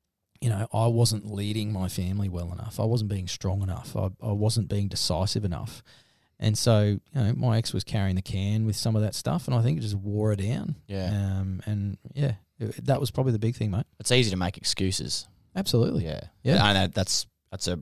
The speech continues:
Speaker 2: reoccurring thing in, like, I know a lot of, uh, you know, families that have been divorced or relationship,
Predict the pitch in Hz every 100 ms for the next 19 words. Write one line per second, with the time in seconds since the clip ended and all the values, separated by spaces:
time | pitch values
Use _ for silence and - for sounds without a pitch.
0 | - 95 98 95 - 101 92 90 - 98
1 | 95 92 85 - - _ _ _ _ _
2 | _ - 110 113 95 92 113 120 - -
3 | _ _ _ _ - 92 87 82 - -
4 | 90 85 - 90 90 87 90 80 90 85
5 | 85 90 90 85 85 - 85 82 87 90
6 | 95 -